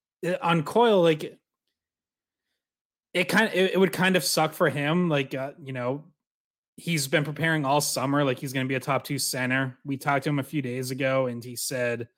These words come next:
that, you know, that he was looking forward to that opportunity. And, you know, you played your whole career hoping to end up in a role like this. And, you know, it, I'm sure there'd be some disappointment if he's immediately getting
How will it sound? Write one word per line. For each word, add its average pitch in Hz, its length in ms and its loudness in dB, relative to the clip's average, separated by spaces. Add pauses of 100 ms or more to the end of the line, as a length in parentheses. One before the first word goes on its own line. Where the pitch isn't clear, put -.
(480)
that, 123 520 -2 (340)
you 156 80 -8
know, 135 180 -2
that 131 140 -2
he 156 80 2
was 127 120 0
looking 143 300 0
forward 135 300 2
to 147 80 -2
that 135 140 2
opportunity. 151 840 0
And, 120 180 -6 (520)
you 139 80 -6
know, 131 80 0
you 131 160 -2
played 143 500 0
your 135 100 0
whole 151 140 2
career 139 600 0
hoping 135 280 -2
to 135 320 -6
end 143 160 -4
up 135 120 -2
in 131 80 -2
a 120 80 -2
role 131 240 0
like 127 240 0
this. 135 360 0
And, 123 240 -4 (1400)
you 160 120 0
know, 156 240 4
it, 156 220 0 (420)
I'm 160 120 0
sure 175 200 2
there'd 160 160 2
be 160 140 -4
some 160 160 -2
disappointment 147 600 -2
if - 80 -6
he's 139 200 -8
immediately 135 540 -4
getting 127 440 -4